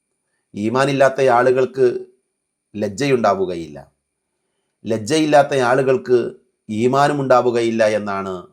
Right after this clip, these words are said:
റസൂലുള്ളാഹി സ്വല്ലല്ലാഹു അലൈഹി വസല്ലമയുടെ അധ്യാപനത്തിൽ നിന്ന് നമുക്ക് മനസ്സിലാക്കാൻ സാധിക്കുന്നത്. ലജ്ജ അത് ഈമാനിൻ്റെ ഭാഗമാണ് എന്ന സ്വഹീഹായ ഹദീസ്, ഇമാം ബുഖാരി ഉദ്ധരിക്കുന്ന ഹദീസുണ്ട്, "അൽ ഈമാനു ബിദ്ഉൻ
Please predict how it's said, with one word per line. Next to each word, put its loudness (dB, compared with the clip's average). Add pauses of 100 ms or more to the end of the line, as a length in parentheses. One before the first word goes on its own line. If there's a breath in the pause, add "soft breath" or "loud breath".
(800)
റസൂലുള്ളാഹി 0
സ്വല്ലല്ലാഹു -2
അലൈഹി -2
വസല്ലമയുടെ -6
അധ്യാപനത്തിൽ -4
നിന്ന് -12 (680)
നമുക്ക് -8
മനസ്സിലാക്കാൻ -6
സാധിക്കുന്നത്. -12 (520)
ലജ്ജ -4 (1000)
അത് -10
ഈമാനിൻ്റെ 0
ഭാഗമാണ് 0
എന്ന -4 (160)
സ്വഹീഹായ -4
ഹദീസ്, -6
ഇമാം -6
ബുഖാരി -2
ഉദ്ധരിക്കുന്ന -6 (600)
ഹദീസുണ്ട്, -2
"അൽ -4
ഈമാനു -2
ബിദ്ഉൻ -2